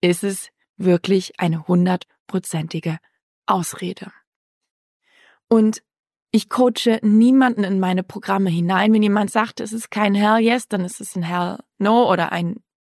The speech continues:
vorübergehendes No oder aus irgendeinem Grund geht es nicht, wie auch immer. Ich fange nicht an,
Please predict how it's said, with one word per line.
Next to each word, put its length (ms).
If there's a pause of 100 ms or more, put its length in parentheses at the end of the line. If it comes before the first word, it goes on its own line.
(140)
vorübergehendes 720
No 280
oder 200
aus 160
irgendeinem 320
Grund 280 (220)
geht 220
es 120
nicht, 220
wie 140
auch 60
immer. 220 (380)
Ich 140
fange 180
nicht 220
an, 180